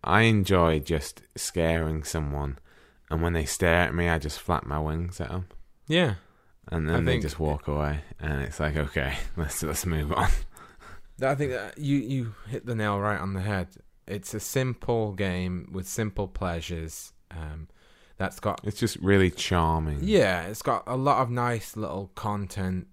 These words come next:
Speaker 2: um, that'll keep you going for a few hours, um, and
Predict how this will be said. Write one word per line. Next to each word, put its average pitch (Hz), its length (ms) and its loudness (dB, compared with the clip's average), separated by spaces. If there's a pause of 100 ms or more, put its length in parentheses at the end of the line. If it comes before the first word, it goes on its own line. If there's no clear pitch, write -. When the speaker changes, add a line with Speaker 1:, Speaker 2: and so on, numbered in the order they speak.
Speaker 2:
um, 80 320 -8
that'll 67 200 -8
keep - 260 -8
you 90 60 -12
going 90 240 -4
for 92 140 -8
a 90 40 -6
few 92 280 -4
hours, 82 540 -6 (840)
um, 82 500 -8
and 87 380 -8